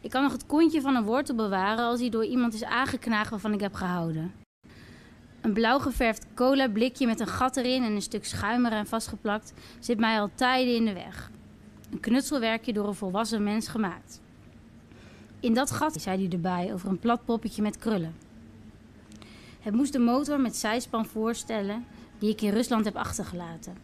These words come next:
En elke dag zie ik mezelf knel zitten tussen de kast en de doos waar ik eigenlijk niet in pas.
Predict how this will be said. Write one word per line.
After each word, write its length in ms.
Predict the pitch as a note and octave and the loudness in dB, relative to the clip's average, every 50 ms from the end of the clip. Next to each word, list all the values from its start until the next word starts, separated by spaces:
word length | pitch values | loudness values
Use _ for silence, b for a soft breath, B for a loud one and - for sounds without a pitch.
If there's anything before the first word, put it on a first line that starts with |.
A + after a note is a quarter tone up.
| - - - - - - - - B B B B B B | -20 -20 -20 -20 -20 -20 -20 -20 B B B B B B
En 120 | - A3 A#3 | -2 0 2
elke 220 | - C4 B3+ C#4 | 4 4 4 6
dag 180 | A3+ A#3+ B3 - | 4 4 4 4
zie 160 | - C4 C4 | 4 4 6
ik 60 | A#3+ | 6
mezelf 360 | A#3 B3 G#3 A#3 A3+ A3 A3+ | 6 6 6 6 4 4 0
knel 340 | - - A3+ A#3 A#3+ C4 C#4+ | -2 0 2 4 4 4 4
zitten 280 | C4 C4 C#4 C#4 - - | 2 2 -2 -2 -4 -8
tussen 220 | A#3+ A3+ G#3+ G#3 | -8 -6 -4 -4
de 80 | F3+ F#3+ - | -6 -8 -6
kast 380 | - C4 C#4 D#4+ D#4 - - - | -4 -4 -4 -4 -6 -8 -10 -2
en 120 | A#3 A3+ | -2 0
de 80 | G#3 F#3+ | 0 0
doos 320 | E3+ G#3 G#3+ A#3 B3+ - | 2 2 2 2 2 0
waar 140 | A#3 G#3 G3+ | -2 -2 -2
ik 80 | G3 | -4
eigenlijk 340 | - F#3+ A3+ A3 G#3+ G#3+ G3 | -4 -6 -4 -4 -2 0 2
niet 120 | G3+ G3 F#3 | 2 2 2
in 160 | G3 F#3 E3+ | 2 0 0
pas. 320 | - - - - - - | -2 -8 -12 -14 -18 -20